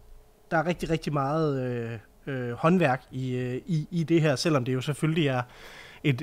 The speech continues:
et industrielt, øh, fremstillet værk og alle de her ting, så er der, så er der, så, så er der bare rigtig meget, øhm,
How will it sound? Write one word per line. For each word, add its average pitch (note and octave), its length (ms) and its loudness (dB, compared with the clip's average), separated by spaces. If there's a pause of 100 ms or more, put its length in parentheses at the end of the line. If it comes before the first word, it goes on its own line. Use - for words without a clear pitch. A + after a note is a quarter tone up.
et B2+ 300 0 (220)
industrielt, D3 680 4
øh, B2+ 340 0
fremstillet D3 500 0
værk C3+ 280 0
og C#3+ 60 -2
alle D3+ 120 -2
de D3 60 2
her C#3 80 2
ting, D#3 220 -2
så E3 100 4
er D#3+ 100 8
der, E3 80 -2
så F3 120 2
er E3+ 40 8
der, D#3+ 200 2
så, E3 240 -8
så - 260 -4
er E3 80 6
der D#3+ 80 6
bare D#3 220 6
rigtig E3 240 2
meget, C#3 520 2
øhm, A#2+ 260 -4